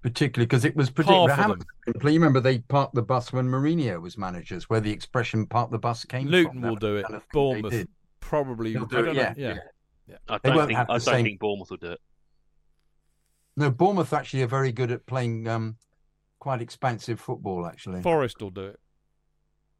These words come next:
Speaker 1: Yeah, Forest will definitely do it. Yeah. In fact, Forest completely, 'cause they just rely on the big boot down to the, the big centre forward. What's his name? And, uh, uh,
Speaker 3: Awoniyi.
Speaker 1: Awoniyi, yeah.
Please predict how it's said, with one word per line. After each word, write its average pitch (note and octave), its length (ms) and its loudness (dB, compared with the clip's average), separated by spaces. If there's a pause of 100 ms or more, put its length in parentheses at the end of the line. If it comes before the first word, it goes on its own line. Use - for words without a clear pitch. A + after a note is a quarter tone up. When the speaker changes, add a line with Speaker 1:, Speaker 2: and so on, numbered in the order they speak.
(100)
Speaker 1:
Yeah, A2 320 2
Forest G#2+ 300 -2
will F#2+ 60 -6
definitely E2+ 360 -4
do D#2+ 160 -8
it. D2 100 -16 (160)
Yeah. E2+ 220 -6 (380)
In A2 80 2
fact, - 200 0
Forest A#2+ 400 0 (180)
completely, A#2 560 0
'cause F2+ 180 -6
they G#2 120 -2
just F#2 220 -6
rely G2+ 280 2
on F#2 100 0
the F#2 80 -2
big E2 260 -6
boot F2+ 260 -6
down F#2 240 -2
to - 80 -10
the, E2+ 240 -6 (340)
the - 80 -4
big E2+ 200 -4
centre F2+ 300 -4
forward. F2 420 0
What's - 180 -14
his E2+ 140 -10
name? E2+ 240 -2
And, E2+ 240 -4
uh, E2+ 240 -6 (100)
uh, D2+ 140 -18 (140)
Speaker 3:
Awoniyi. G#2+ 580 -4 (400)
Speaker 1:
Awoniyi, F#2 320 0
yeah. E2+ 200 -2